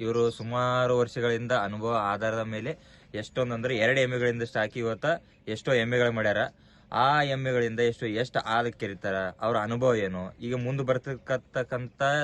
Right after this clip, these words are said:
ಡೈರಿ ಫಾರ್ಮ್ ಮಾಡುವಂಥ, ಆ, ಗೊತ್ತಿಲ್ಲದವ್ರಿಗೆ ಅವ್ರ ಅನುಭವ ಹೆಂಗದ ಎಲ್ಲ ಕೇಳೋಣ ಬನ್ನಿ.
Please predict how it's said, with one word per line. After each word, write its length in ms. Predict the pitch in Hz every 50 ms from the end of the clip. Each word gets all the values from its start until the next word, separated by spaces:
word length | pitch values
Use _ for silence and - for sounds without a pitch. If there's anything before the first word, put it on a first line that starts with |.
| 139 117 110
ಡೈರಿ 260 | 101 104 107 113 127 123
ಫಾರ್ಮ್ 300 | - 131 120 123 120 117
ಮಾಡುವಂಥ, 440 | 110 113 120 117 117 117 - - 135 147 - - - - - - - - - -
ಆ, 420 | 113 113 113 110 110 107 104 98
ಗೊತ್ತಿಲ್ಲದವ್ರಿಗೆ 880 | 92 90 98 107 - - 143 143 143 139 127 110 107 98 95 92 101 123
ಅವ್ರ 260 | 143 - - 110 113
ಅನುಭವ 440 | 117 - 107 113 127 127 131 131 127
ಹೆಂಗದ 560 | 120 110 110 113 110 107 101 101 98 95 95 90
ಎಲ್ಲ 160 | 101 104 120
ಕೇಳೋಣ 440 | 120 - - 107 101 98 95 87 82
ಬನ್ನಿ. 240 | 82 78 76 73